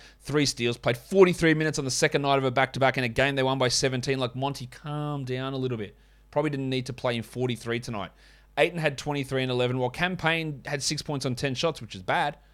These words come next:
but seven rebounds and eleven assists at least rescues it somewhat. No big night from McGee, no big night for Aaron Holiday. They're not twelve-team league guys. McGee's still rostered in, in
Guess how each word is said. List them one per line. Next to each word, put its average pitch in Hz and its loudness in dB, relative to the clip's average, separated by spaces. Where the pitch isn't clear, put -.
but 127 -8
seven 151 4
rebounds 131 2
and 120 -4
eleven 120 -2
assists 110 -4
at 98 -10
least 113 -4
rescues 101 -4
it 92 -10
somewhat. 95 -6
No 156 8
big 151 0
night 143 2
from 139 -4
McGee, 135 4
no 120 4
big 123 2
night 123 2
for - -4
Aaron 117 2
Holiday. 113 2
They're 113 0
not 110 -4
twelve-team 107 0
league 101 -4
guys. 104 0
McGee's 156 0
still - -2
rostered 135 2
in, 107 -6
in 110 -4